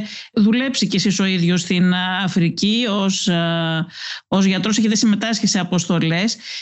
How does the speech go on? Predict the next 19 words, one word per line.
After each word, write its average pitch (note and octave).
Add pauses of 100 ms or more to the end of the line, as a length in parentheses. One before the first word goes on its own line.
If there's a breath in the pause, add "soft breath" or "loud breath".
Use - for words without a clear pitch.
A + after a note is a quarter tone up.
(120)
έχετε G#3
την F#3
εικόνα, F3+
θα B3+
ήθελα D4+
να C#4
μας G3
πείτε A3+ (560 loud breath)
τι C#4+
συμβαίνει C4
εκεί G#3
σε C4+
σχέση A#3+
με C4+
την, A3+
ε, G#3 (640)
με G3
την F#3+
πανδημία. F3+